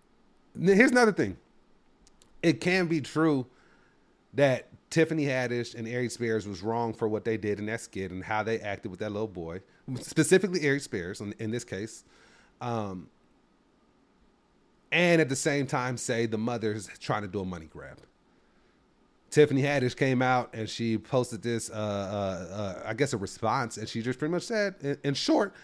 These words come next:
that this, this, she's happy that this comes out because she, she, it's been holding, uh, uh, it's been with her for a long time, and the mother has been hanging with her. She, they had pictures together last year, so there is some, I, I think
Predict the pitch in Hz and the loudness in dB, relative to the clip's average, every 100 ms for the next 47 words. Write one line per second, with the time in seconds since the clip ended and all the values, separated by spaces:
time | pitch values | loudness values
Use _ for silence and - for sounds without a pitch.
0 | - _ _ 147 156 160 165 160 190 160 | -20 _ _ 2 2 0 -2 -2 -2 -2
1 | 151 156 - 165 160 165 165 165 151 156 | -12 -12 -6 -2 0 0 0 -2 -2 0
2 | 151 - 151 139 147 139 113 127 117 113 | -2 -2 -2 0 -2 -2 -2 -4 -4 -6
3 | 110 123 110 113 123 110 117 117 113 107 | -6 -4 -4 -4 -2 0 0 0 -2 -4
4 | 107 - 104 101 - 110 101 113 131 110 | -8 -8 -8 -8 -6 -4 -2 -2 -2 -2
5 | - 101 110 107 156 156 - - - 143 | -2 -2 -2 -2 -2 -4 -6 -20 -4 0
6 | 131 127 160 170 190 214 - 147 170 - | 2 2 2 2 0 -2 -4 -6 -6 -14
7 | _ _ _ - 101 165 117 117 143 160 | _ _ _ -10 0 2 2 -2 -2 0
8 | 170 180 185 - - 160 180 262 254 220 | 0 0 -2 -2 -4 0 0 0 2 2
9 | 220 226 226 196 240 240 320 370 277 - | 2 -2 -2 2 2 2 0 -4 -6 -8
10 | 101 73 - - - - _ - 175 170 | -10 -12 -18 -20 -20 -20 _ 2 6 6
11 | 135 165 - 180 139 160 147 139 104 113 | 6 4 4 0 0 0 0 0 2 2
12 | 95 - _ - 95 - 131 190 - - | 0 -12 _ -4 -4 -2 2 2 2 -10